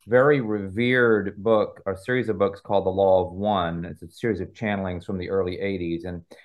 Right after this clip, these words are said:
I'm, I have written about it. I'm the first to admit it's got some fascinating data in it. But in that book, you've got this voice basically talking about the, uh,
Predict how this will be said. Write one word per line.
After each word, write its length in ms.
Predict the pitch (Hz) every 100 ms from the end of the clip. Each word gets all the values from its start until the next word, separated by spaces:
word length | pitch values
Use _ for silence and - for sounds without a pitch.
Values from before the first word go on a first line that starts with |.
| _
I'm, 220 | - 143 135
I 180 | 113 123
have 220 | 131 120 95
written 240 | 101 110 104
about 260 | 95 101
it. 140 | 101 101
I'm 80 | 107
the 140 | 95
first 220 | 117 110
to 80 | -
admit 260 | 98 107 90
it's 80 | 90
got 220 | 95 -
some 100 | 95
fascinating 600 | 95 101 - 104 95 90
data 340 | 95 104 95
in 160 | 92 90
it. 140 | 87 - _ _ _
But 120 | 107
in 160 | 127 151
that 200 | 151 127
book, 300 | 160 120 120
you've 200 | 120 110
got 420 | 117 113 - 110
this 200 | 113 110
voice 440 | 110 120 123 104
basically 540 | - 117 113 117 113 107
talking 420 | 107 98 104 101
about 520 | 95 92 90 90 - _ _ _ _ _
the, 400 | 90 104 98 92
uh, 240 | 90 87